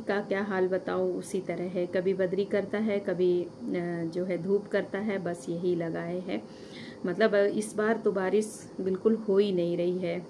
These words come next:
हर जगह सूखा पड़ रहा है। बाहर, बाहर इतना बारिश हो रही है लेकिन इधर हमारे तरफ बारिश नहीं हो रही है। और जिनके पास बोर है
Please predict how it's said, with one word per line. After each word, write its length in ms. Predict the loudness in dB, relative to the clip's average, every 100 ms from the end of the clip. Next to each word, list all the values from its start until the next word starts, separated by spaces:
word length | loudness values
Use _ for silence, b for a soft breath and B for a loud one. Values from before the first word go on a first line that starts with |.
| -8 -2
हर 160 | -2
जगह 320 | 0 0 0
सूखा 360 | 0 -2 -4 -6
पड़ 200 | -4 -4
रहा 200 | -2 -4
है। 160 | -4 -8 B B -8
बाहर, 320 | -6 2 4 4
बाहर 280 | 2 2
इतना 280 | 0 0 0
बारिश 420 | 0 2 2 2
हो 100 | 2
रही 200 | 4 4
है 60 | 6
लेकिन 360 | 4 2 -2 -2
इधर 260 | -4 -4
हमारे 320 | -4 -2 0 -2
तरफ 220 | 0 -2
बारिश 460 | -4 -4 -4 -4
नहीं 260 | -2 -2 -2
हो 160 | -2 -2
रही 220 | -2 -2
है। 180 | -4 -8 B B B -18 -18 -18 -16 -16 -10 -4
और 140 | -2
जिनके 380 | 0 0 2 2
पास 340 | 0 -2 -4 2
बोर 300 | 8 10 10
है 300 | 4 0